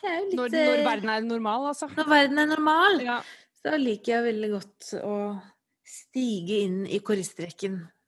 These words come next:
Speaker 1: Det er
Speaker 2: Ja.
Speaker 1: noe av det beste jeg vet.
Speaker 2: Ja.
Speaker 1: <laughs> Og med Maria så har jeg jo vært heldig å få lov til å lage, liksom, koristarrangement og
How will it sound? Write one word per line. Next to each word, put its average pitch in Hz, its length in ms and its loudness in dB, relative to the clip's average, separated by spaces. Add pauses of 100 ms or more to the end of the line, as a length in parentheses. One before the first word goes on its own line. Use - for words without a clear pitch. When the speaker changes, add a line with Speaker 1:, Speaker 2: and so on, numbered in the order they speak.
(160)
Speaker 1:
Det 190 80 -2
er 202 80 2
Speaker 2:
Ja. 190 60 -2
Speaker 1:
noe 185 100 -2
av 175 60 -6
det 180 120 -2
beste 185 240 -8
jeg 196 100 -2
vet. - 320 -6 (380)
Speaker 2:
Ja. 294 260 0
Speaker 1:
<laughs> - 200 -12 (1080)
Og 220 380 4
med 220 140 2
Maria 208 380 4
så 247 180 -4
har 202 160 0
jeg 190 80 0
jo 190 60 0
vært 202 180 -4
heldig 196 300 -2
å 170 60 -10
få 202 120 -8
lov 180 220 -6
til 190 100 -8
å 190 60 -6
lage, 185 480 -8
liksom, 196 240 -10
koristarrangement 202 1400 -4
og 180 480 -2